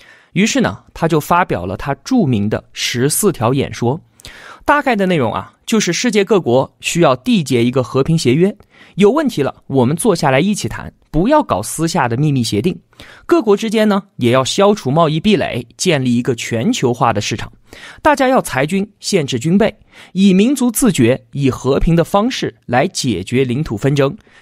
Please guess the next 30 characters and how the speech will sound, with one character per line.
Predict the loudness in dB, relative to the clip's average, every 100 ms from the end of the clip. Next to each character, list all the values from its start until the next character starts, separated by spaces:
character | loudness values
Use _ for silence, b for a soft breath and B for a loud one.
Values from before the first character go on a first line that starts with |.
| b
建 | -2 0 0
立 | -4
国 | -4 -2 0 0
际 | 0 -2
的 | -2
联 | -2 -2
合 | -2
机 | -4 -4
构。 | -4 -8 B B B B B
你 | -2
看 | 0 0
啊， | -2 -6 -20 _
威 | 2 2
尔 | 2
逊 | -2 0
当 | 2 2
时 | 0 -2
的 | -2
这 | -2
一 | -2
些 | -2
思 | -2 -2 -4
想， | -6 -10 b b b
不 | 0
就 | 4 4
是 | 4 2
我 | 2 2
们 | 0
今 | -2 0
天 | 0 -2